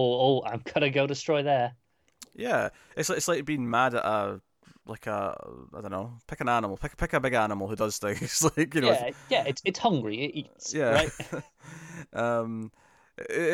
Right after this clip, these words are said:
Speaker 2: it's like being mad at a human being for stepping on an ant. You don't get mad at them for that. <laughs>
Speaker 1: Not unless they're,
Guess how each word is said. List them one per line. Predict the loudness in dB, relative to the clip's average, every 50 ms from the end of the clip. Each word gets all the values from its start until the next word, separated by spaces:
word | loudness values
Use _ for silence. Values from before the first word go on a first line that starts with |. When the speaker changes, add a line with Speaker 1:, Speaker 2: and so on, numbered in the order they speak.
| 2 2
Speaker 2:
it's | 0 0 4
like | 2 2 4
being | 4 2 4
mad | 4 4 4 4
at | 4 2
a | 0
human | 0 0 -2 -2 0 -2
being | -2 -2 -4 -4
for | -6 -6
stepping | -8 -2 -2 -2 -2 -2 -4 -6
on | -4 -4
an | -2 -2
ant. | -2 -2 -2 -6 -8 -16 _ _ _ _ _ _ _ _ _ _ _ _ _ _ _ _ _ _
You | -2
don't | 0 0 0
get | 0 0
mad | 2 2 2 2
at | 0
them | -4 -6 -8
for | -8 -8 -4
that. | -2 0 0 0
<laughs> | -2 -6 -12 -16 -20 _ _ -20 _ _ _ _ _ _ _ _ _ _ _ _ _ _ _ _ _ _ _
Speaker 1:
Not | -2 0 0 0
unless | 0 -2 -6 -6
they're, | -8 -16